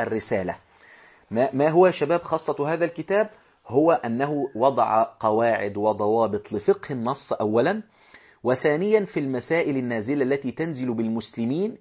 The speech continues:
كيف نبحث عن حكمها، وكيف يتم، آه، معرفة حكم الله تبارك وتعالى فيها. طيب، آه، نرجع بقى يا شباب لل-، للكتاب.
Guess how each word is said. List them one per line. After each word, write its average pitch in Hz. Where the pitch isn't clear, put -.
كيف 214
نبحث 165
عن 127
حكمها، 101
وكيف 156
يتم، 131
آه، 98
معرفة 104
حكم 156
الله 117
تبارك 113
وتعالى 107
فيها. -
طيب، 98
آه، 104
نرجع 135
بقى 127
يا 135
شباب 123
لل-، 107
للكتاب. 104